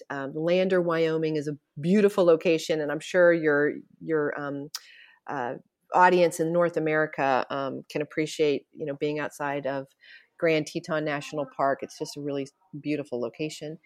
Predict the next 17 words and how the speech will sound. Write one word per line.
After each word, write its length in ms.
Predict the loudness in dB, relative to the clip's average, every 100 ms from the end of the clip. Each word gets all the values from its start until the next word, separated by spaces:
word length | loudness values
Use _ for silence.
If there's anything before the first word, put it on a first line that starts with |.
| -20 -18 -10
Um, 200 | -6 -4
and 180 | -2 2
Michigan 400 | 2 2 0 0
is 140 | 0 0
Lansing, 420 | 0 -2 -4 -4
Michigan, 380 | -4 -6 -6 -4
and 80 |
that 200 | -4 -6
helps 280 | -4 -4 -4
to 100 | -8
s-, 220 | -10 -6
which 160 | -4 -4
is 100 | -4
also 320 | -4 -4 -4
a 80 | -4
lovely 200 | -4 -4 0
location, 540 | 0 2 0 0 -2